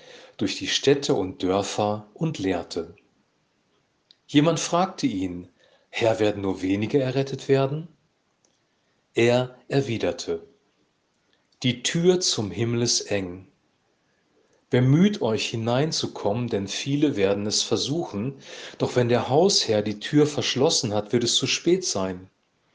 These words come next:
Dann werdet ihr draußen stehen, klopfen und bitten: ‚Herr, öffne uns.‘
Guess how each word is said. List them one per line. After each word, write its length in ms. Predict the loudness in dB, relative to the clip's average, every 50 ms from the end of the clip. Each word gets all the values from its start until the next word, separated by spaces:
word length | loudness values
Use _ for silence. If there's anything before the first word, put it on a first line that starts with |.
| _ _ _ _ _ _ _ _ _ _ _ _
Dann 160 | _ -2 2 4
werdet 260 | 4 4 4 4 2
ihr 120 | 2 2
draußen 500 | 2 2 4 4 4 6 4 2 2 2
stehen, 420 | 2 2 2 0 0 0 0 0 -4
klopfen 480 | -2 0 0 0 0 -2 -6 -2 -2
und 200 | -2 -2 -2 2
bitten: 280 | 2 2 2 2 -2 -2
‚Herr, 200 | 0 2 2 4
öffne 380 | 4 2 0 0 0 0 0
uns.‘ 580 | 0 0 -2 -4 -4 -6 -6 -6 -6 -8 -12 _